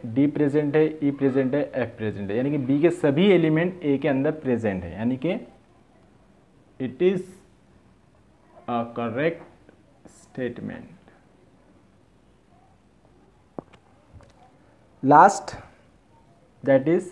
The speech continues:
C is a subset of A।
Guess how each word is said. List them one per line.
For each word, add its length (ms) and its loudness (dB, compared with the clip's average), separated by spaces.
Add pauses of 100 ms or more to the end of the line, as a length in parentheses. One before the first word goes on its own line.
(2250)
C 340 0
is 180 0
a 80 2
subset 520 -2
of 280 0 (1500)
A। 100 -4